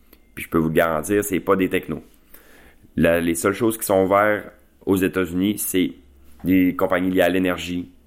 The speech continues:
euh, des secteurs défensifs, la santé, euh, des biens de base, des besoins de base. Donc, le but de ce balado, c'est pas de, de préconiser la recherche des actions les moins chères du marché,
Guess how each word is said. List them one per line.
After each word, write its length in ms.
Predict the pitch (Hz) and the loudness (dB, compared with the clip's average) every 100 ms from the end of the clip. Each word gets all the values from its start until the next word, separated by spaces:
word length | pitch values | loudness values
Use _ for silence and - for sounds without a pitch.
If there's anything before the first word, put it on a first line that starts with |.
| - | -10
euh, 300 | 71 69 71 | -6 -4 -6
des 80 | 73 | -6
secteurs 320 | 98 90 95 | -4 0 0
défensifs, 800 | 92 92 92 - 98 95 - - - | 0 -2 -4 0 0 0 -4 -18 -8
la 140 | 92 | -6
santé, 580 | - 98 92 - 92 92 - - _ - | -2 0 0 -2 -4 -4 -12 -20 _ -18
euh, 80 | - | -4
des 120 | 85 | 0
biens 280 | 87 98 101 | 2 2 2
de 60 | 92 | 4
base, 300 | 92 90 92 | 4 4 2
des 100 | 95 | 0
besoins 320 | 101 101 98 | 0 0 -2
de 60 | |
base. 380 | 87 71 - - - _ _ - - - - - - | 0 -2 -4 -18 -20 _ _ -20 -20 -20 -20 -20 -4
Donc, 300 | 98 95 95 - - - _ _ - - _ - | 2 2 2 -6 -20 -20 _ _ -20 -20 _ -10
le 180 | - 107 | 0 0
but 180 | 95 127 | 2 2
de 60 | 120 | 2
ce 60 | |
balado, 460 | 87 85 87 87 107 | 2 2 0 -2 -4
c'est 140 | 85 | -4
pas 160 | - 104 | -2 0
de, 240 | 92 71 - - | 2 0 -8 -8
de 80 | 85 | -6
préconiser 720 | - 117 98 104 98 92 104 | -2 -2 0 2 2 2 2
la 180 | 101 85 | 2 0
recherche 480 | 87 90 95 95 87 | -4 -4 -4 -4 -2
des 220 | 92 87 | 0 0
actions 360 | 87 - 95 | -4 -4 0
les 100 | 95 | 2
moins 300 | 85 87 92 | 2 2 0
chères 300 | 90 98 90 | 0 0 0
du 100 | 85 | -2
marché, 460 | 85 85 - 90 | -6 -8 -10 -12